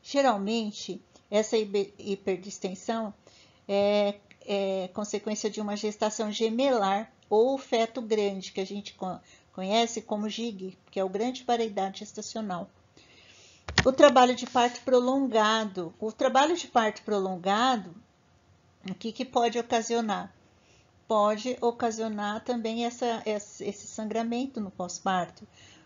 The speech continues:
porque é, é um, esse trabalho de parto prolongado, uma das causas mais comum são as contrações. Então, é uma distócia funcional aí.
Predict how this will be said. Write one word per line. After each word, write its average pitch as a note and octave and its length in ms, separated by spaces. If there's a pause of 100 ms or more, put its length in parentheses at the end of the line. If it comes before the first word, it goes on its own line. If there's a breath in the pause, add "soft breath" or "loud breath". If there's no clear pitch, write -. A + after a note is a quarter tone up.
(180 loud breath)
porque A3 720
é, G3+ 720
é G3+ 80
um, G3+ 680 (320)
esse A3+ 300
trabalho A3 480
de - 100
parto F#3+ 280
prolongado, G#3 580 (320 loud breath)
uma A#3 180
das A#3+ 320
causas F#3+ 880 (140)
mais D4 380
comum A3+ 520 (380 loud breath)
são A3 280
as A#3 120
contrações. A3+ 1120
Então, G#3 280
é A3+ 80
uma A3+ 180
distócia A#3 600
funcional A3+ 680
aí. F#3+ 300